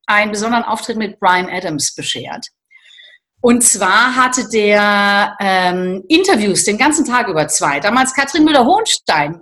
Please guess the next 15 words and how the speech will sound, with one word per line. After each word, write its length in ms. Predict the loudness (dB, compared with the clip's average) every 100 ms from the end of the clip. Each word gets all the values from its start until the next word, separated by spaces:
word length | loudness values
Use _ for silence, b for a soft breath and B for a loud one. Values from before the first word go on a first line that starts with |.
| -8
die, 300 | -6 -4 -4 -2
äh, 460 | -2 0 -2 -4 -8 -10
ja 160 | -2 0 0
jetzt 200 | -4 -6
alle 180 | -8 -6
kennen 380 | -2 -2 -2 -8 _ -4
aus 240 | -2 -2
dem 280 | -6 -8 -10
Z 200 | -10 -10
D 80 | -8 -6 -8
F, 80 | -8 _ _ -10
unsere 580 | -8 -8 -6 -4 -4 -8 -10
absolute 560 | -8 -4 -4 -4 -6 -8
tolle 260 | -6 -6
Fußballexpertin, 880 | -8 -10 -8 -10 -10 -6 -4 -4 -10